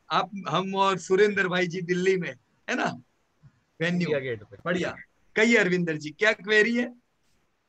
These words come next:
Speaker 2: सर, मेरी query बहुत छोटी सी है, लेकिन वो हर बार skip हो जाती है, तो जिसकी वजह से
Speaker 1: ओके।
Speaker 2: मुझे हर बार उसमें confusion रहती है।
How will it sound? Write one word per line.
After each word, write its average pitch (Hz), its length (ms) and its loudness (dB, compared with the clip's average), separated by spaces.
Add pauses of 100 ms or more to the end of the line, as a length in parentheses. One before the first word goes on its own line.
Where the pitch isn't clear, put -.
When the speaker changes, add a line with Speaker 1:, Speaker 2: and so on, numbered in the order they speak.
(720)
Speaker 2:
सर, 170 120 -2
मेरी 180 200 -6
query 190 360 0
बहुत 180 300 -4
छोटी 165 340 -6
सी 180 160 -8
है, 180 120 -2
लेकिन 175 360 -8
वो 165 260 -2
हर 135 180 -2
बार 151 180 -2
skip 165 360 -10
हो 151 120 -2
जाती 135 360 -4
है, 131 140 -4
तो 147 300 -6
जिसकी 127 300 -16
वजह 151 220 -4
से 156 140 -4
Speaker 1:
ओके। 151 100 -4
Speaker 2:
मुझे 143 580 -2
हर 120 160 -4
बार 160 260 0
उसमें 160 320 -14
confusion 139 560 -8
रहती 113 360 -6
है। 107 180 -12